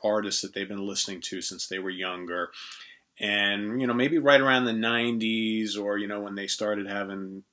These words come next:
getting married, having kids and families and stuff like that, they basically stopped trying to seek out anything new other than that kind of comfort zone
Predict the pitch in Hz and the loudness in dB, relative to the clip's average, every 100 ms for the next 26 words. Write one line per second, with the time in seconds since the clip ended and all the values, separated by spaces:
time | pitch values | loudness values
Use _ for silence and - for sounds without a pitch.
0 | 113 104 95 101 98 101 101 95 85 - | -16 -12 -10 -6 -4 -4 -4 -6 -8 -8
1 | 98 92 80 98 95 92 82 82 - - | -8 -8 -10 -8 -8 -8 -8 -8 -8 -8
2 | 92 - 92 87 - - - 110 156 - | -8 -4 -4 -4 -6 -14 -10 0 2 2
3 | - 131 - - 127 120 - - 117 113 | 2 2 4 4 2 2 -2 -2 -2 -2
4 | 113 113 107 - - 104 104 101 98 - | -2 -4 -4 -4 -2 0 0 -2 -4 -10
5 | - - - - - 180 180 135 131 131 | -20 -18 -12 2 4 4 4 4 4 2
6 | - 113 107 104 101 104 113 113 113 104 | 0 -2 0 0 0 -2 0 0 0 0
7 | 104 101 95 - 110 95 - _ - - | -2 -2 -4 -4 -6 -8 -8 _ -12 -8
8 | 123 - 92 - 101 90 90 98 | -8 -8 -8 -6 -6 -6 -8 -12